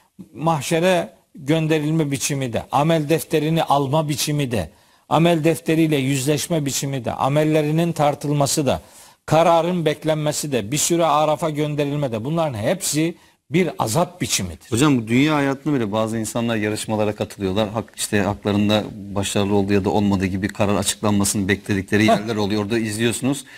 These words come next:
Speaker 2: Ölüp ölüp diriliyor insanlar mesela.
Speaker 1: Değil
Speaker 2: Bu
Speaker 1: mi?
Speaker 2: dünya hayatı basit bir karar için bile ki orada hani bir tarafta cennet, bir tarafta cehennem var. Allah'ın rızası ve Allah'ın rızasına mahrum olmak ondan da daha büyük bir şey. Ve
Speaker 1: Evet.
Speaker 2: onun kaygısı, endişesi zaten yeter.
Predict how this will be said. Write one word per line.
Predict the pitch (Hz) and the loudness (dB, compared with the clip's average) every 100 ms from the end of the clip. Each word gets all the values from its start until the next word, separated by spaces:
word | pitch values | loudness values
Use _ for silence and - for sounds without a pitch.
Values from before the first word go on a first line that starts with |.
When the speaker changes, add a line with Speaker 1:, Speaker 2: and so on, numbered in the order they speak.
| - - - | -20 -12 0
Speaker 2:
Ölüp | 135 117 | 2 2
ölüp | 120 135 | 0 0
diriliyor | 143 139 139 | 2 4 2
insanlar | 107 95 98 92 | 0 -2 -6 -6
mesela. | 90 87 - | -6 -4 2
Speaker 1:
Değil | 277 | 2
Speaker 2:
Bu | 240 | 2
Speaker 1:
mi? | 180 | 2
Speaker 2:
dünya | 165 | 2
hayatı | 127 117 151 | 0 -2 -2
basit | 143 - 160 | -4 -4 -8
bir | |
karar | - 143 139 | 0 2 2
için | 113 110 101 | 0 -2 -4
bile | 95 | -4
ki | - - | -2 0
orada | 135 156 190 202 - | 2 4 2 0 -6
hani | 123 117 117 | -6 -6 0
bir | 143 131 - | 0 0 -2
tarafta | 123 120 151 143 | -2 -2 -2 0
cennet, | 135 151 180 - | 0 0 -2 -2
bir | |
tarafta | 165 156 160 | 0 0 0
cehennem | 147 151 156 170 175 | 2 2 2 0 -2
var. | 208 - _ _ _ _ _ _ _ - | -4 -10 _ _ _ _ _ _ _ -6
Allah'ın | 110 127 151 | 0 2 4
rızası | 147 151 160 202 | 4 2 2 0
ve | 170 | 0
Allah'ın | 151 160 | 2 0
rızasına | 151 151 147 165 | 2 0 0 0
mahrum | 151 143 151 | 2 2 0
olmak | 120 104 107 - _ _ - - | 0 0 -4 -6 _ _ -6 2
ondan | 117 120 117 | 4 6 4
da | 104 | 2
daha | 98 92 | 2 2
büyük | 90 90 | -2 -6
bir | - | -2
şey. | 175 190 | 0 0
Ve | - | 0
Speaker 1:
Evet. | 113 113 | 0 4
Speaker 2:
onun | 139 170 | 4 4
kaygısı, | 147 135 131 131 160 | 2 0 0 0 0
endişesi | 156 143 151 180 | 0 0 -2 0
zaten | 170 185 | -2 0
yeter. | 220 180 170 104 | 0 2 2 -2